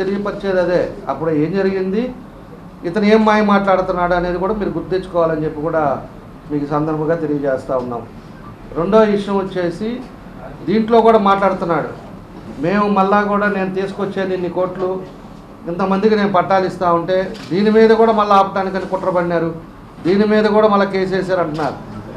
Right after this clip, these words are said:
నేను ఒకటే అడుగుతున్నాను, ఎవరు వేశారు కేసు? తెలుగుదేశం పార్టీ వాళ్ళు ఎవరైనా వేశారా? వేస్తే నువ్వు పేరు చెప్పు. తెలుగుదేశం వాళ్ళు ఎక్కడన్నా కేసు వేసి మేము ఆపటాలనుకుంటే నువ్వు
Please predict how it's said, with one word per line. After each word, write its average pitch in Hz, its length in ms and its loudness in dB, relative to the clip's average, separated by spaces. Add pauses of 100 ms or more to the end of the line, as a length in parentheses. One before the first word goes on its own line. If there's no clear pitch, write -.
(280)
నేను 185 220 0
ఒకటే 202 280 4
అడుగుతున్నాను, 214 560 2 (1400)
ఎవరు 208 200 4
వేశారు 208 400 2
కేసు? 175 280 -2 (760)
తెలుగుదేశం 214 520 6 (100)
పార్టీ 202 280 2
వాళ్ళు 202 160 2
ఎవరైనా 190 320 2
వేశారా? 160 420 2 (1120)
వేస్తే 233 280 4 (100)
నువ్వు 220 200 4
పేరు 226 180 6 (100)
చెప్పు. 214 240 2 (600)
తెలుగుదేశం 220 500 6
వాళ్ళు 214 160 6
ఎక్కడన్నా 214 360 0
కేసు 208 240 -2
వేసి 202 220 0
మేము 180 180 2
ఆపటాలనుకుంటే 208 760 2 (360)
నువ్వు 175 140 -2